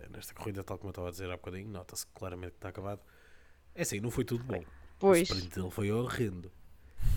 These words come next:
Speaker 1: Pá. Vamos. Então quer dizer, ahm, que ninguém me lixe, foi ele que se desgraçou um bocado no sprint. Ele estava ali a mandar as bocas ao Ocon e Coraco, mas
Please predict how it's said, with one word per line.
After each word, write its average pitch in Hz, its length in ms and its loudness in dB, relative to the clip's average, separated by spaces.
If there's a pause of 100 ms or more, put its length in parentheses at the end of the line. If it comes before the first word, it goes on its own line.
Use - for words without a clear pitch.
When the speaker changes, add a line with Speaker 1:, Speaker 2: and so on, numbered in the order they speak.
(760)
Speaker 1:
Pá. - 280 4 (800)
Vamos. 135 280 6 (2000)
Então 180 180 4
quer - 180 -4
dizer, - 160 -12 (2500)
ahm, 117 460 4 (200)
que - 80 -2
ninguém 117 220 4
me 104 100 -2
lixe, 131 280 0 (260)
foi 113 220 0
ele 98 140 2
que - 80 -8
se - 120 -4
desgraçou 98 520 -2
um 92 80 -2
bocado 92 300 -4
no 95 60 -2
sprint. - 360 -8 (320)
Ele 85 440 -4
estava 90 260 -2
ali 95 240 -2
a 87 40 -2
mandar 90 200 -4
as 92 100 -4
bocas 101 380 -4
ao 98 140 -2 (160)
Ocon 104 240 -4
e 101 80 -6
Coraco, 123 340 -6
mas 127 260 -2